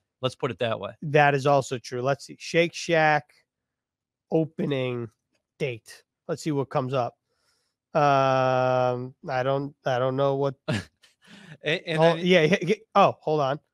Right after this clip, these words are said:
Speaker 2: Founded two thousand four.
Speaker 1: Yeah, right.
Speaker 2: Right.
Speaker 1: Yeah.
Speaker 2: In-N-Out's a
Speaker 1: So
Speaker 2: little longer than that. Do you like In-N-Out?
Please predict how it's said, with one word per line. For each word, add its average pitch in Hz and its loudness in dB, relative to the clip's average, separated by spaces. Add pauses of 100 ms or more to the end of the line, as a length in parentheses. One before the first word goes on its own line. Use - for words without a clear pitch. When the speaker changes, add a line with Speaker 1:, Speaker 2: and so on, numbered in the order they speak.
(600)
Speaker 2:
Founded 175 4
two 190 -4
thousand 175 2
four. 196 4
Speaker 1:
Yeah, 131 -2
right. 92 -14 (300)
Speaker 2:
Right. 151 -2
Speaker 1:
Yeah. 240 2
Speaker 2:
In-N-Out's 233 8
a 180 -2
Speaker 1:
So - 4
Speaker 2:
little 185 8
longer 165 8
than 127 -4
that. 127 -6
Do 143 -8
you 180 -2
like 254 -2
In-N-Out? 262 -4